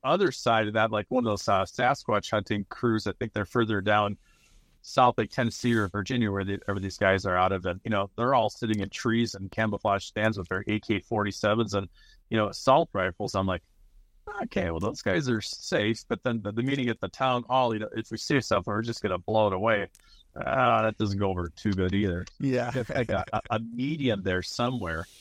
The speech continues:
Speaker 2: Yeah.
Speaker 1: But then as far as starting that all, and a-, after watching that, you know, you know, I, I found the person's name on there, Sophia Bierman, and, uh, she's a psychic medium over in Heartland. You know, so I got a hold of her on Facebook, and, you know, she responded back.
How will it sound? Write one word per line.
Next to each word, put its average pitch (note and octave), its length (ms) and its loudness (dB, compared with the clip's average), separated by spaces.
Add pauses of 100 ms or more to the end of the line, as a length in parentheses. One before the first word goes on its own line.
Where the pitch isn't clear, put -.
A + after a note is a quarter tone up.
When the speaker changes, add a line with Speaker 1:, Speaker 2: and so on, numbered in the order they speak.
(160)
Speaker 2:
Yeah. A#2 360 -2
Speaker 1:
But - 100 -6
then D#3+ 120 0
as B2+ 120 -2
far G3+ 140 4
as D3+ 100 0
starting D#3 360 0
that B2+ 100 0
all, B2 200 2
and A2+ 80 -2
a-, - 20 -4
after A#2+ 480 -2
watching G#2 460 -2
that, F#2+ 260 -2 (480)
you A#2+ 100 -6
know, G#2+ 280 -4 (120)
you - 100 -6
know, A2 120 4
I, A2 180 -4
I B2+ 120 0
found B2 220 2
the A2+ 60 -2
person's A#2 580 -4
name A#2+ 280 -2
on G#2 160 -2
there, G2 160 -2
Sophia - 400 -4
Bierman, G#2+ 520 0 (1080)
and, G2+ 180 -2
uh, F#2+ 100 2
she's A#2 240 -2
a A#2 60 0
psychic A#2 460 0
medium B2 320 0
over G2 200 -2
in F2+ 80 -12
Heartland. D3 440 0 (480)
You G#2+ 60 -2
know, G#2+ 60 2
so A#2+ 160 2
I B2 60 2
got A#2+ 180 4
a G#2 80 2
hold A#2+ 240 0
of G2+ 80 -6
her B2 140 0
on G#2+ 200 -2
Facebook, A#2 480 -2
and, G2+ 140 -2
you A#2+ 80 0
know, A2 100 0
she - 160 -4
responded A2+ 480 0
back. F2+ 340 0